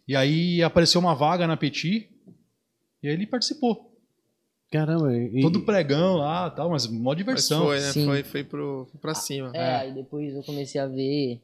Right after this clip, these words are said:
Speaker 4: os campeonatos
Speaker 3: Uhum.
Speaker 4: aqui na Praia Grande, aí eu comecei a participar também, aí eu fui entendendo mais como funcionava, aí eu vi o Paulista, aí eu já comecei a ficar mais sério no, na parada, né? Aí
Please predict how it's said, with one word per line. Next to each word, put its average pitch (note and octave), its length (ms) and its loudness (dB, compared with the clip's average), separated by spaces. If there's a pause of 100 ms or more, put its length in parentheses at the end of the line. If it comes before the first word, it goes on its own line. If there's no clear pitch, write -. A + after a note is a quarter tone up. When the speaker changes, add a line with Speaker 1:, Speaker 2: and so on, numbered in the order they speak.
Speaker 4:
os - 80 -20
campeonatos B2+ 480 -4
Speaker 3:
Uhum. C3 40 -2
Speaker 4:
aqui B2+ 140 -8
na B2 120 -4
Praia B2+ 200 -2
Grande, C3 720 -2 (380)
aí A2+ 100 -4
eu A2 40 -6
comecei B2 280 -6
a B2 40 -4
participar B2+ 420 0
também, C3+ 680 0 (380)
aí G#2 160 -2
eu A2+ 60 -2
fui C#3 120 -2
entendendo D#3+ 460 0
mais C#3 520 -4
como B2 200 -4
funcionava, B2 840 -2
aí A2 120 -2
eu A2 140 -2
vi A2 80 -8
o G#2+ 60 -8
Paulista, A2+ 840 -4 (380)
aí A2 180 -2
eu A2 40 -2
já A#2 100 -4
comecei A#2+ 360 -4
a C3 280 -4 (480)
ficar B2+ 160 -8
mais C#3 220 -4
sério C3+ 360 0
no, C3+ 460 -4 (260)
na A#2+ 80 -8
parada, A#2+ 480 0
né? A#2 160 -2 (640)
Aí C3 1000 -2